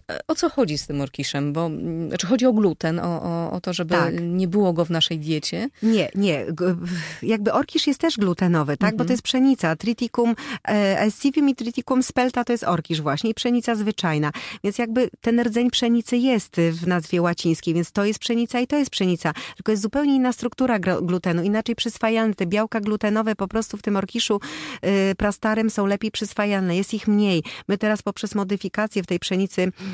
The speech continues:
Speaker 2: e, zwyczajnej, to dochodzimy już naprawdę do absurdu. Już są takie hybrydy tych białek, że nawet które, n-, te białka, które są w pszenicy tej obecnej, nie występują u rodziców, czyli, y, specjaliści mówią, że nie wiedzą, jakie to będzie efekty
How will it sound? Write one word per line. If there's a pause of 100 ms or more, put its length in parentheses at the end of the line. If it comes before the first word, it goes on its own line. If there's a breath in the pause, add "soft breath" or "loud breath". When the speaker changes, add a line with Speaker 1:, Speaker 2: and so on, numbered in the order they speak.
(140 loud breath)
Speaker 2:
e,
zwyczajnej, (240 loud breath)
to
dochodzimy
już
naprawdę
do
absurdu.
Już
są
takie
hybrydy
tych
białek,
że (340 loud breath)
nawet
które,
n-,
te
białka,
które
są
w
pszenicy (180)
tej
obecnej,
nie
występują
u
rodziców,
czyli, (440 loud breath)
y,
specjaliści
mówią,
że
nie
wiedzą,
jakie
to
będzie
efekty